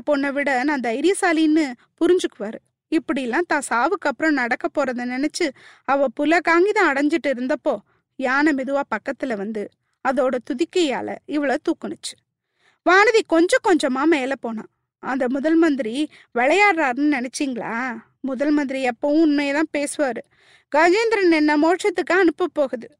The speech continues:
இதோ தூக்கி வீச போகுதுன்னு வானதி நினைச்சிட்டு இருந்தா. எவ்வளவு தூரம் போய் விழுவேனோ தெரியல. ஆனா விழும்போது கண்டிப்பா நான் சுயநினைவோட இருக்க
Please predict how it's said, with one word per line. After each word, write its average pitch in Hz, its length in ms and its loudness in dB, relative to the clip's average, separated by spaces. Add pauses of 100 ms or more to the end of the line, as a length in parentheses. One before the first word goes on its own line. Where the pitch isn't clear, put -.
இதோ 277 360 0 (280)
தூக்கி 311 380 0
வீச 311 400 0
போகுதுன்னு 285 480 0
வானதி 262 460 0
நினைச்சிட்டு 269 400 -4
இருந்தா. 202 240 -10 (640)
எவ்வளவு 392 440 4
தூரம் 403 320 2
போய் 359 240 2
விழுவேனோ 311 500 0 (100)
தெரியல. 247 320 -4 (340)
ஆனா 254 240 -2
விழும்போது 302 560 0
கண்டிப்பா 277 520 -2
நான் 277 200 -2
சுயநினைவோட 285 600 0
இருக்க 311 340 -2